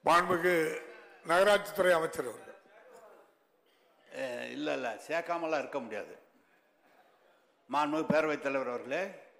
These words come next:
Speaker 2: மாண்புமிகு, ஆ, ஒரு அமைச்சர் அவர்கள் தகுந்த பதிலை சொல்லியிருக்கிறார். அதாவது இதுக்கு எந்தெந்த பகுதியிலே நகராட்சி, மாநகராட்சி, நகராட்சி அருகில் இருக்கிற ஊர-, ஊராட்சிகளை இணைக்கலாம் என்பதை தீர்மானம் போட்டு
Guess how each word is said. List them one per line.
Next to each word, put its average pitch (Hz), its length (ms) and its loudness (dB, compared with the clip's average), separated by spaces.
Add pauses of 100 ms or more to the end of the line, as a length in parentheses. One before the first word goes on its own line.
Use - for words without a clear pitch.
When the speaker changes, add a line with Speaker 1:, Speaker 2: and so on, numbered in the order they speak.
(120)
Speaker 2:
மாண்புமிகு, 139 520 -6
ஆ, 117 240 -6
ஒரு 135 400 -10 (120)
அமைச்சர் 165 440 -6
அவர்கள் 147 520 -8 (600)
தகுந்த 151 320 4
பதிலை 156 340 0
சொல்லியிருக்கிறார். 117 680 -8 (720)
அதாவது 170 380 2
இதுக்கு 151 560 -6
எந்தெந்த 190 440 -4
பகுதியிலே 165 640 -6 (520)
நகராட்சி, 170 560 -2
மாநகராட்சி, 170 580 -2
நகராட்சி 160 560 -4
அருகில் 151 380 -4
இருக்கிற 131 500 -6 (160)
ஊர-, 165 320 -2
ஊராட்சிகளை 156 680 -4 (480)
இணைக்கலாம் 185 540 -4
என்பதை 156 480 -8
தீர்மானம் 165 520 -4
போட்டு 143 460 -12